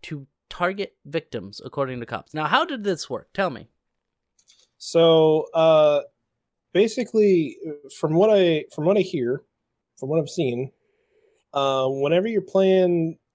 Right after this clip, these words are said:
Speaker 2: Pocket Monster Go, you can put down lures
Speaker 1: Yeah.
Speaker 2: or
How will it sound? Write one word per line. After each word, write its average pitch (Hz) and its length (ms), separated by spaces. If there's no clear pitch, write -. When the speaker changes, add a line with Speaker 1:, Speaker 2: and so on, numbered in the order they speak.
Speaker 2:
Pocket 170 380
Monster 147 960
Go, 139 480
you 151 580
can 147 260
put 190 280
down 160 600
lures 220 600
Speaker 1:
Yeah. 165 240
Speaker 2:
or 185 60